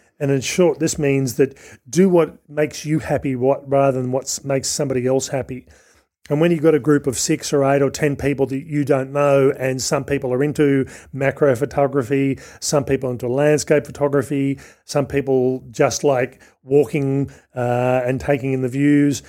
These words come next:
uh, and it's, you've got to try and balance that out. And on a group trip, typically you have a start and a finish point.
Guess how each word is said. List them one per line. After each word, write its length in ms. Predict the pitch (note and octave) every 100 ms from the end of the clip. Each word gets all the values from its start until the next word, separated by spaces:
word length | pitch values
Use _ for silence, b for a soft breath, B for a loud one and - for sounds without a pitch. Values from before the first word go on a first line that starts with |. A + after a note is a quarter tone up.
| B B
uh, 180 | C3+ C3 -
and 120 | C#3+
it's, 160 | C#3 -
you've 180 | D3 C3
got 120 | D#3
to 60 | E3
try 360 | - D3+ C#3+
and 200 | C3 A#2+
balance 440 | G#2+ C#3+ D3 C3+ -
that 180 | C#3
out. 400 | C3 C3+ B2+ E3 -
And 180 | C3+ C#3
on 120 | B2+
a 60 |
group 280 | A2+ D#3 C#3
trip, 320 | - D3 -
typically 400 | - F3 - C3+
you 180 | C3 B2+
have 120 | B2
a 140 | C3 B2
start 380 | - C#3+ C3 A#2+
and 80 |
a 40 | -
finish 360 | - D#3 C3+
point. 300 | - D#3 D3+